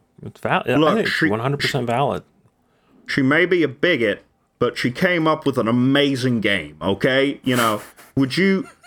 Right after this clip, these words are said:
Speaker 2: would you impugn Abner Doubleday, the inventor of baseball, for his, for his incredible racism?
Speaker 1: Mm-hmm.
Speaker 2: You know, baseball's not a sport. It's not a sport where you're thinking about the racism.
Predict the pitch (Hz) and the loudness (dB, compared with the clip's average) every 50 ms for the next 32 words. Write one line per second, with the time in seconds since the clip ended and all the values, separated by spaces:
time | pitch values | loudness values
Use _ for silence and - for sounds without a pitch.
0 | - - - 135 139 135 131 139 151 202 226 240 247 247 247 247 233 - - _ | -12 -4 0 0 0 0 0 0 0 2 2 2 2 2 0 0 -2 -6 -10 _
1 | _ _ _ _ _ _ - 185 165 151 135 131 - - - 190 196 202 202 196 | _ _ _ _ _ _ -2 0 0 0 0 -4 -4 -2 0 2 2 4 2 2
2 | 196 - - 165 175 185 196 170 175 175 170 147 127 151 156 156 180 180 160 151 | 0 0 0 2 2 2 2 2 2 2 2 2 2 0 0 2 0 -2 0 2
3 | 185 185 196 202 190 202 190 - _ _ _ - - 135 139 135 135 127 147 151 | 2 2 2 2 0 -2 -4 -10 _ _ _ -2 0 2 2 2 2 2 0 0
4 | 180 190 185 185 170 160 143 127 - 139 135 156 185 - - - 190 196 202 208 | 0 0 0 2 2 2 0 0 0 0 2 2 0 -2 -2 0 2 2 2 2
5 | 208 208 202 - 156 139 127 131 131 117 - - - - 123 - - 147 135 135 | 0 -2 -2 0 0 0 2 2 0 -2 -2 -4 -4 -4 -4 -2 0 0 2 2
6 | 135 123 131 131 135 127 - - 143 151 165 175 180 160 175 165 143 123 131 139 | 0 0 2 0 -2 -2 -2 -2 0 0 2 2 0 0 2 0 2 2 2 0
7 | 156 170 - - 196 185 220 220 220 226 208 - - - 101 98 95 92 139 170 | 0 -2 -4 -4 -4 -2 0 0 -2 -2 -4 -6 -6 -4 -2 -2 -2 0 2 2
8 | 175 156 147 196 202 240 - - - 214 190 165 151 135 160 156 147 139 127 - | 2 2 2 2 0 0 -2 -2 0 2 2 2 2 0 0 0 2 0 0 -2
9 | - - - 139 135 135 131 135 135 - _ _ _ _ _ _ - - - 220 | -4 -2 0 2 2 2 2 0 -2 -6 _ _ _ _ _ _ -8 -2 0 2
10 | 233 202 175 170 - - 165 165 165 156 151 143 131 117 110 127 - - 170 196 | 2 2 0 -2 -2 0 0 2 2 4 2 2 2 0 -2 -4 -2 0 0 0
11 | 214 214 165 139 120 113 110 98 - 107 101 107 98 98 98 - - 113 104 139 | 2 2 0 2 4 2 2 2 0 0 0 2 2 2 0 0 -2 -2 0 0
12 | 147 160 | -2 -2